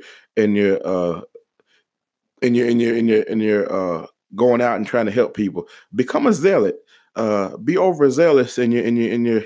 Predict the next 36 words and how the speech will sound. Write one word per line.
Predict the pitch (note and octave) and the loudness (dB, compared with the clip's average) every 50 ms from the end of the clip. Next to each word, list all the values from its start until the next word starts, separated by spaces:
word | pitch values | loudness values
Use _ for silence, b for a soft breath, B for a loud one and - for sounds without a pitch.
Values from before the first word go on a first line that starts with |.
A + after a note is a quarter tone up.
| - | 0
helping | - D3 D3 C3+ A#2 A#2+ A2+ A2 | 0 2 2 0 0 -2 -2 -2
of | G#2+ G2 A2+ | 0 2 2
others. | B2+ A#2 G#2 G2+ F#2 F2 - B B B B B B B B | 2 4 2 2 -2 -2 -6 B B B B B B B B
Uh, | F#2+ F#2+ F#2 F2 F2 E2+ - b b b b | -4 -4 -2 -4 -6 -8 -10 b b b b
you | B2+ C3 | 0 2
know, | B2+ A#2 A2 G#2 | 4 4 2 2
if | A2+ A2 | 0 0
you | C#3+ F3 | -2 -6
see | E3+ - D3 D3 | -6 -6 -6 -4
somebody | - D#3+ D3 C#3 C#3 C3 B2+ B2+ | -2 -2 0 0 0 0 0 0
on | B2 A#2+ A#2+ | -2 -2 -4
the | A#2 | -6
side | - - A#2+ A#2+ A2+ | -6 -4 -4 -2 -2
of | G#2+ | -4
the | G#2+ | -6
street | G#2+ - - - B2 B2 A#2 - - _ | -8 -8 -6 -4 -4 -4 -4 -4 -8 _
poor | - B2 A#2+ A#2 A#2 A#2 A2+ A2+ A2+ _ b b b b b | -4 -2 -2 0 0 -2 -2 -4 -6 _ b b b b b
and | G#2 G2+ G#2 A#2 | -6 -4 -2 -2
you | A#2+ | -4
can't | A#2+ - B2+ A#2+ | -4 -4 -4 -4
afford | A2 - - A#2+ A#2 A2 | -4 -4 -4 -2 -2 -2
to | G#2+ G#2 | -4 -4
get | A2+ A#2+ A#2 | -6 -8 -6
them | - A2+ G#2+ | -6 -4 -4
a | G#2 | -2
meal, | G#2+ A#2 A#2+ B2 A#2+ A#2+ - b b b b b b | -2 0 0 -2 -2 -4 -6 b b b b b b
go | - - - C#4+ | -4 -2 -2 0
and | C4 - | -2 -2
speak | - - F3+ - - | 0 0 0 0 0
with | - - | 0 0
that | A2+ A2 A2+ - | 0 0 0 0
person. | B2 A#2 G#2+ F2+ - - F2+ F2 F2 - - | 0 0 0 0 -4 -8 -10 -12 -12 -12 -6
Take | - E3 E3+ E3 | -4 -4 -4 -4
away | - F3 D#3+ D#3+ D#3 | -4 -2 0 0 2
their | D#3+ C#3+ C3 | 2 0 0
loneliness. | C3 C#3+ D#3 D#3 C3 A2 G2+ F#2+ F2 D#2+ - | 2 0 0 0 0 0 -2 -2 -4 -6 -10